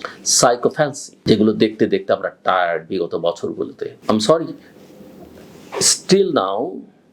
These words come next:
মির্জা ফখরুল ইসলাম আলমগীর আমার কাছে বাংলাদেশের রাজনীতিতে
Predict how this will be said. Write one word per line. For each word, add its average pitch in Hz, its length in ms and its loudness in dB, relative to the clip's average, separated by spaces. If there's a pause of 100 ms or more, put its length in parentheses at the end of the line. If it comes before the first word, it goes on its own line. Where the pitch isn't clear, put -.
মির্জা 107 220 0
ফখরুল 104 300 -2
ইসলাম 101 300 -2
আলমগীর 90 380 -4
আমার 101 220 -2
কাছে 98 260 -2
বাংলাদেশের 92 640 -4
রাজনীতিতে 127 640 -2